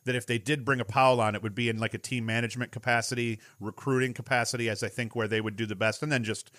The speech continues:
generally helping coach all positions. But, uh, we'll see how that goes. But the one rumor that still has not been fulfilled yet that was, people were very sure about right from the beginning is that both of Petro's sons will be decommitting from North Carolina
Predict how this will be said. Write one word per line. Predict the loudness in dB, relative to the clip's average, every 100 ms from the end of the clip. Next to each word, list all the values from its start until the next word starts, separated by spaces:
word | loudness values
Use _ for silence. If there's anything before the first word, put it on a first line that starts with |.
| -20 0
generally | 0 2 0 0 0
helping | 0 0 -4
coach | 0 0 2
all | 2 2
positions. | 0 -8 -8 -10 -12 -16 -20 -20 -20 2
But, | 6 6
uh, | 6
we'll | 4
see | 4
how | 6 8
that | 6 6
goes. | 2 2
But | 2 0
the | 0
one | 0 2 2 4
rumor | 2 4 4
that | 2 0
still | 0 4 6
has | 4 2
not | 0 2
been | 0
fulfilled | -2 0 2 4
yet | 4 0 2
that | -2 0
was, | 0 -2 -8 -18 _ -18 -16 -4
people | -2 2 2
were | 2
very | 0 4 6 8 6
sure | 4 4 6
about | 6 4
right | 4 0 0
from | -4
the | -2
beginning | 0 2 4 2 -2
is | -4 -4 -4
that | -4 2
both | 4 4
of | -2 -2
Petro's | -2 0 2 2 2
sons | 2 2 0 -4 -10 -16 -14 0
will | 2 2
be | 2 0
decommitting | 0 0 0 2 2 2
from | -2 -2
North | 0 0
Carolina | 2 2 4